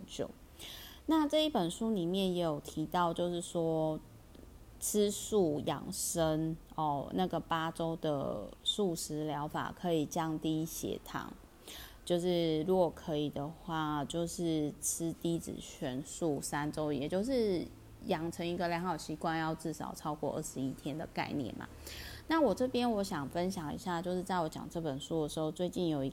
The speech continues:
个百万粉丝以上的素食网红，他过世了。那有些人可能就是会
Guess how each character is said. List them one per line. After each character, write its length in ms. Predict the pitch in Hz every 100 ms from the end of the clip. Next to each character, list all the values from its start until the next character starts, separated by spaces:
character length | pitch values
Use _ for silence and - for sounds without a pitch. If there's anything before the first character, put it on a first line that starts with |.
| -
个 400 | - 151 139 151 -
百 180 | 156 147
万 460 | 165 185 165 151 - -
粉 180 | - 147
丝 160 | 135 175
以 120 | 151
上 320 | 143 160 151
的 360 | 151 143 135 135
素 220 | - 190
食 140 | -
网 200 | 151 143 -
红， 280 | - 139 160
他 160 | 170 165
过 260 | 196 156
世 260 | - - 127
了。 180 | - - - - - - - -
那 220 | 302 269 202 -
有 140 | 180
些 160 | 175 240
人 380 | 233 202 160 165
可 140 | 175
能 240 | 147 143 151
就 200 | 190 190
是 160 | 190
会 560 | 185 196 165 151 139